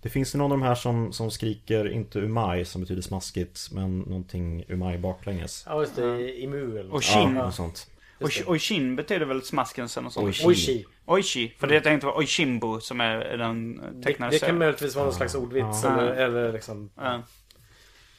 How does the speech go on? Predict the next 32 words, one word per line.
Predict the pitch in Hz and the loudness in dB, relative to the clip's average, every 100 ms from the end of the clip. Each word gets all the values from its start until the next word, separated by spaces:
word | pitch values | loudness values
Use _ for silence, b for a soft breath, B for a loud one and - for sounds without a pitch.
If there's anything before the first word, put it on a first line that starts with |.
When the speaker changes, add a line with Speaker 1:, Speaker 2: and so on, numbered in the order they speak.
| b b b b - | b b b b -2
Speaker 3:
Men | 139 | 4
han | 147 139 131 | 8 8 8
i | 156 | 6
alla | 151 | 6
fall | 139 139 110 110 - | 8 8 6 0 -4
var | 131 127 127 127 127 123 - - | 4 6 8 6 4 4 0 -2
den | - | -2
Speaker 2:
Han | - | 4
Speaker 3:
här | |
Speaker 2:
hade | 160 | 6
sitt | 156 | 8
Speaker 3:
kändisen. | 147 120 120 139 139 | 6 4 4 4 2
Speaker 2:
eget, | - - - | 0 -4 -2
eh, | 120 | -2
stjärnsystem | 107 127 110 110 113 104 92 | 0 -4 -4 -6 -8 -8 -10
då. | 92 | 0
Speaker 1:
Ja. | 123 120 120 123 | 8 10 10 8
Speaker 3:
Aha. | 175 233 214 143 123 - _ _ _ _ _ _ _ | 6 8 8 6 0 -10 _ _ _ _ _ _ _
Och | 131 | -6
som | 143 | 4
hette | 143 143 135 | 6 6 4
något | 143 131 | 2 2
i | |
stil | - 120 107 | 0 0 0
med | 110 107 110 | 0 0 0
Le | 110 | 0
Mid | 120 110 113 | 0 -2 -2
Guichelin. | 113 - 131 110 - - B B | -4 0 0 0 -4 -8 B B
Speaker 1:
Mm. | 127 117 | -6 2
Någonting | 120 110 107 98 | 4 4 2 -2
sånt | 95 92 | -2 0
där. | 92 82 | 0 0